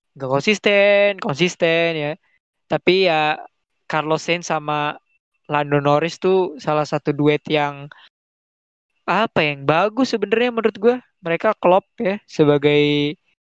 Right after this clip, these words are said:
rekan setim, suka bercanda-canda juga. Lu,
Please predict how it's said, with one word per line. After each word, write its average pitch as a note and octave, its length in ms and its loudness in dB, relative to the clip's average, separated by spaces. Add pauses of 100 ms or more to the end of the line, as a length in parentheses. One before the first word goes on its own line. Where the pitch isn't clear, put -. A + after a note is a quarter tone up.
(280)
rekan D#3 240 -6
setim, F3+ 800 -2 (480)
suka - 240 0
bercanda-canda C#3+ 640 -6
juga. C#3 400 -2 (1040)
Lu, G3 400 2